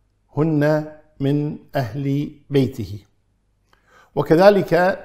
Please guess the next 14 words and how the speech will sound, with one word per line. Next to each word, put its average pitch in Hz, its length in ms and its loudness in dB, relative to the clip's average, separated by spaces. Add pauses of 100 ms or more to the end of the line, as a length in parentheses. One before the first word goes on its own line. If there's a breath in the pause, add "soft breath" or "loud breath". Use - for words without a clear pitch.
(680)
في، 160 520 -4 (220)
آه، 123 640 -2
الذكر 143 540 -2 (100)
المعروف 117 640 -4
في - 60 -14
التشهد، 147 680 -4 (920)
إذا 135 460 0 (180)
صلينا 151 600 0
فنحن 143 340 -4
نقول: 160 400 -4
"اللهم 143 400 0
صل 143 280 -2
على 135 240 2
محمد"، 139 520 -4